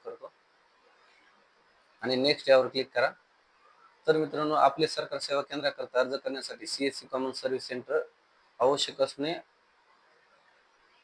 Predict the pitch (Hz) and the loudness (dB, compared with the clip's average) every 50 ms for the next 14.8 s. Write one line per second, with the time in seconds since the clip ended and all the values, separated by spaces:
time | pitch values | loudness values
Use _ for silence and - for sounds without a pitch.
0 | _ _ _ _ _ _ _ _ _ _ _ _ _ _ _ _ _ _ _ _ | _ _ _ _ _ _ _ _ _ _ _ _ _ _ _ _ _ _ _ _
1 | _ _ _ _ _ _ _ _ _ _ _ _ _ - - - - 151 156 156 | _ _ _ _ _ _ _ _ _ _ _ _ _ -14 -12 -6 -2 2 2 2
2 | 151 151 - - - 165 180 185 - 143 143 - 143 139 135 143 147 143 - - | 2 2 -2 -2 0 0 0 2 0 -4 -6 -4 2 4 4 4 4 2 -2 -2
3 | 135 - 131 117 104 90 - _ _ _ _ _ _ _ _ - 120 - - 143 | 2 2 2 2 2 -4 -10 _ _ _ _ _ _ _ _ 0 0 2 2 0
4 | 139 - 147 147 156 165 165 - - 135 135 139 139 135 - 143 139 143 139 139 | -2 0 2 2 4 2 2 4 4 4 4 4 0 -2 -2 0 2 2 2 2
5 | - 139 135 131 135 135 139 139 139 - - 135 143 147 - - - - _ - | -2 -6 -6 -6 -6 -4 -2 -2 -2 -2 0 2 2 2 2 -2 -10 -6 _ -2
6 | 117 - - 135 135 131 127 127 127 123 123 143 156 170 - - _ _ - - | -2 0 4 6 8 8 8 6 2 -2 -2 -2 -2 -2 -2 -8 _ _ -18 -10
7 | - 135 123 139 131 131 139 151 156 151 - _ _ _ _ _ _ _ _ _ | -8 -6 0 2 2 2 2 0 -2 -6 -10 _ _ _ _ _ _ _ _ _
8 | _ - - - 139 - - 131 127 - 123 131 131 131 - - 123 - - 120 | _ -12 -8 -8 -2 0 0 0 2 2 2 2 2 0 -2 -6 -8 -8 -8 -8
9 | - 117 120 120 101 - - _ _ _ _ _ _ _ _ - _ _ _ _ | -6 -10 -10 -10 -12 -16 -18 _ _ _ _ _ _ _ _ -20 _ _ _ _
10 | _ _ _ _ _ - 151 147 147 147 135 135 139 143 143 143 139 135 135 - | _ _ _ _ _ -2 -2 0 0 -4 -2 -2 0 0 2 2 2 2 2 2
11 | 135 135 135 131 131 - - 139 135 - - - - 143 135 120 127 127 - 139 | 2 2 4 2 0 0 0 0 0 0 -4 -6 -6 -6 -6 -8 -10 -10 -6 -6
12 | 139 131 135 127 - 135 131 123 - 120 117 107 101 120 127 131 131 - 131 127 | -6 -6 -6 -6 -4 -4 -4 -2 0 -2 -2 0 0 6 6 6 6 6 0 -6
13 | - 127 127 - 135 131 127 - 120 113 135 127 120 117 123 131 131 127 - 135 | -6 -10 -8 -2 -2 -2 -2 -2 -6 -8 -10 -10 -10 -10 -10 -10 -10 -10 -10 -14
14 | 143 135 127 123 - 120 117 117 117 117 120 123 120 120 120 113 | -10 0 2 2 2 2 0 -2 -2 0 4 4 4 4 2 -2